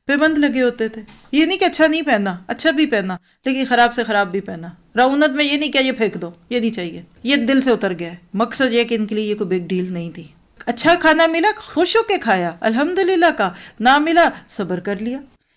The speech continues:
یہ وہ لوگ تھے، یاد رکھیے، کہ بوریوں میں سونا بھر بھر کے ان کے پاس آتا تھا، لیکن ان کو اپنے لیے نہیں چاہیے تھا۔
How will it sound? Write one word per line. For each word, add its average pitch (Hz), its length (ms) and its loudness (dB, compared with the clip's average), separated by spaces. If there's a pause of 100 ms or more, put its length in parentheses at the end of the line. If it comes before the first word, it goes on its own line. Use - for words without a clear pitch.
(120)
یہ 262 160 2 (120)
وہ 285 180 4
لوگ 233 240 6
تھے، 220 220 -2
یاد 202 280 4
رکھیے، 196 500 -4
کہ 202 180 -4 (500)
بوریوں 240 640 4
میں 302 100 4
سونا 220 360 2
بھر 214 220 -2
بھر 202 180 -2
کے 202 120 -6
ان 190 80 -4
کے 185 120 -4
پاس 185 240 -6
آتا 175 260 -8
تھا، 180 180 -8 (340)
لیکن 247 340 0
ان 240 140 0
کو 226 100 -2
اپنے 208 360 0
لیے 226 220 2
نہیں 214 160 0
چاہیے 175 360 -4
تھا۔ 175 240 -8